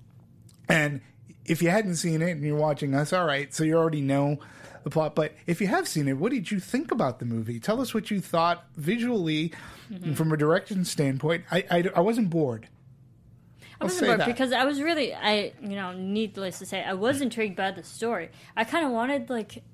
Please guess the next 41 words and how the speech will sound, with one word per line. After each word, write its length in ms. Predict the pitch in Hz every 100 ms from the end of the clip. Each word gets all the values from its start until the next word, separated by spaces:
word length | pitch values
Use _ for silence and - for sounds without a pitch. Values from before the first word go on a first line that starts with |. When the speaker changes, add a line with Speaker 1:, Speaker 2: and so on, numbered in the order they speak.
| - -
Speaker 2:
a, 300 | 208 196 -
a 80 | 190
little 380 | 185 202 185
twist 520 | 170 - 185 190 220 269
at 140 | 254
the 100 | 277
end. 180 | 277 247
Like, 160 | 196 - - -
what 160 | - 185
if 80 | 196
she 180 | - 277
wasn't 640 | 214 175 214 330 294 196
a 40 |
spy? 560 | - - 165 90 65 - - - - -
And 160 | - 196
all 240 | 202 208
this 220 | 220 226 254
was 160 | 254 233
for 120 | - 311
naught, 560 | 269 302 - - -
you 140 | 247 226
Speaker 1:
Right. 160 | 139 190
Speaker 2:
know? 340 | 202 - 214
Like, 160 | 208 196
I 120 | -
think 240 | - 220 214
that 120 | 202
would 100 | 202
have 60 | 190
been 140 | 190
cool. 360 | 175 240 185 - - - -
But 240 | 214 208 214 -
the 240 | 208 202
whole 560 | 180 226 226 226 214 190 - -
slow 420 | - - 214 226 240
build 300 | 202 196 196
up, 140 | 190
him 320 | 202 208 208
going 280 | 196 190 190
to, 200 | 190 180
like, 180 | 170